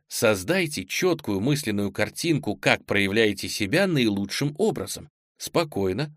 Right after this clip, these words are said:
уверенно и оптимистично. И воспроизводите её перед глазами в течение дня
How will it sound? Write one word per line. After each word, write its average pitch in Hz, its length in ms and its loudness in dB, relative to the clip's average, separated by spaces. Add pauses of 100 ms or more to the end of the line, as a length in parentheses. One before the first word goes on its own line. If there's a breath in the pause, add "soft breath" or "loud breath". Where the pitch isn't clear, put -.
(120)
уверенно 113 680 0 (160)
и 127 100 4
оптимистично. 147 880 -2 (280)
И 98 200 0
воспроизводите 165 1000 2
её 117 320 2
перед 98 260 0
глазами 127 500 2
в - 80 -4
течение 98 480 0
дня 95 360 -2